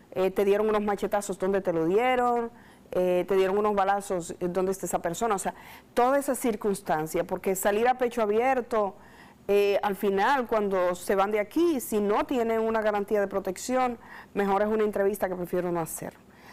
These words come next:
Así que, eh, lo digo porque es muy frecuente que ocurra, que yo, eh, renuncie a la posibilidad de traer una, no es porque, no es en ningún caso porque no quiera prestar atención.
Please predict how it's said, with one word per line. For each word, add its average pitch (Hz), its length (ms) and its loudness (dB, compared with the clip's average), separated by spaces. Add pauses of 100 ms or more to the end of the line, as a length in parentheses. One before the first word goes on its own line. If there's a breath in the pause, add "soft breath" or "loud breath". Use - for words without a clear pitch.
(180 loud breath)
Así 202 320 0
que, 214 580 2
eh, 175 640 2 (240)
lo 226 180 2
digo 254 480 0
porque 202 520 0
es 196 140 -4
muy 208 180 0
frecuente 190 440 -2
que 185 100 -2
ocurra, 233 580 0 (380 loud breath)
que 185 180 0
yo, 196 560 2
eh, 170 580 2
renuncie 214 760 0
a 175 60 0
la 185 120 -2
posibilidad 214 960 0 (520 loud breath)
de 196 140 0
traer 196 300 2
una, 208 160 0
no 214 120 2
es 214 80 -2
porque, 220 600 -2
no 208 440 2
es 262 320 0
en 202 140 0
ningún 202 340 0
caso 226 380 -2
porque 202 200 -4
no 190 100 0
quiera 202 180 0
prestar 196 280 -2
atención. 170 760 -2